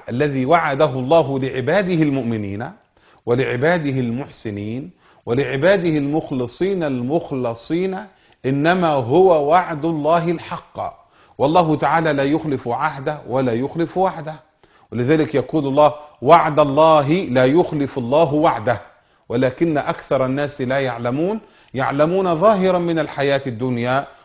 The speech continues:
وهم عن الآخرة هم غافلون. قال تعالى: "ومن أصدق من الله قيلا". قال تعالى: "ومن أصدق من الله حديثا". قال تعالى: "يا أيها الناس إن وعد الله حق".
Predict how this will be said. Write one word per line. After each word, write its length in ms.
وهم 260
عن 160
الآخرة 640
هم 180
غافلون. 640
قال 320
تعالى: 380
"ومن 400
أصدق 560
من 240
الله 400
قيلا". 720
قال 320
تعالى: 400
"ومن 380
أصدق 580
من 280
الله 420
حديثا". 760
قال 340
تعالى: 420
"يا 180
أيها 280
الناس 340
إن 360
وعد 540
الله 420
حق". 560